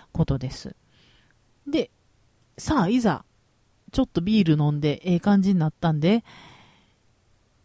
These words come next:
本陣の王将に行きましょうということで、行ってみたら、なんとこの日が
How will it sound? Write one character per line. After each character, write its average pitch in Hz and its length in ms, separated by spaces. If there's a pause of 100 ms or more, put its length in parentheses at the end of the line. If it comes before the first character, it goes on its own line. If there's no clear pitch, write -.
(140)
本 262 360
陣 220 260
の 190 260 (680)
王 220 180
将 240 200
に 233 100
行 240 100
き - 80
ま 240 160
し - 80
ょ 185 140
う 151 40
と 185 100
い - 20
う 208 40
こ - 120
と 156 120
で、 208 200 (280)
行 269 140
っ - 40
て 285 180
み 277 100
た 208 120
ら、 160 100
な 180 200
ん 330 120
と - 100
こ - 180
の 285 120
日 269 160
が 170 180